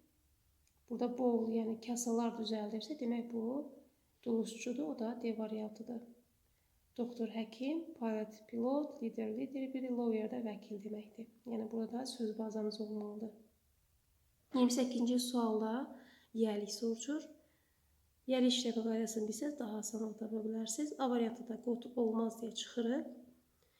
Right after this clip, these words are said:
B variantında uzlaşma yoxdur, zətlə elephants uzlaşmır. C variantında cümlədə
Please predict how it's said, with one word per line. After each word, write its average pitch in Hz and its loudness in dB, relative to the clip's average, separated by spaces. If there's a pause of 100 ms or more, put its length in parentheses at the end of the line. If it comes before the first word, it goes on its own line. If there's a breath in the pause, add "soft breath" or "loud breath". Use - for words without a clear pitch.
(400 soft breath)
B 262 4
variantında 240 6 (120)
uzlaşma 226 2
yoxdur, 208 -2
zətlə 226 0
elephants 220 -2
uzlaşmır. 220 -2 (640 soft breath)
C 277 0
variantında 240 4
cümlədə 233 2